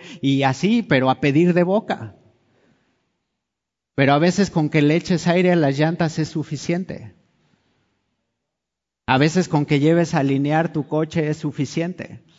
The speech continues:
Pero el que vende llantas, pues te vende las llantas y todo chido y, y el comercio así circula y el dinero está en movimiento, pero al final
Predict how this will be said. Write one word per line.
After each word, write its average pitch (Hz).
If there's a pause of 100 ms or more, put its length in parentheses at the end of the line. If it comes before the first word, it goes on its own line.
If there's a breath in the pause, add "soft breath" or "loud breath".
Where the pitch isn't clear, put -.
(420 soft breath)
Pero 135
el 139
que 147
vende 185
llantas, 175
pues 123
te 117
vende 143
las 160
llantas 156
y 127
todo 151
chido 165
y, 139
y 131
el 127
comercio 156
así 151
circula 160 (220 loud breath)
y 147
el 139
dinero 156
está 160
en 143
movimiento, 147
pero 147
al 143
final 156